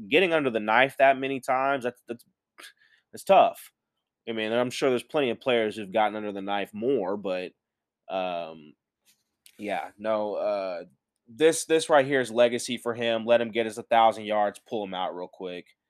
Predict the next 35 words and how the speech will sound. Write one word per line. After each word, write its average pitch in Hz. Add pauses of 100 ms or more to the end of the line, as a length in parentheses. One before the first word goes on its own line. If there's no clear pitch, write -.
(560)
Um, 90 (420)
I 131
expect 127
Justin 123
Ross 110
to 117
play 117
this 113
game. 113
Blaine 127
Gabbert's 117
starting, 107
and 107
I 104
know 107
you 110
guys 107
know 101
that. 101 (540)
Um, 104
there 123
may 117
be 120
some 113
backup 117
offensive 107
linemen. 107
I 107
can 110
see 117
a 104
situation 107
where 104
they 104
may, 104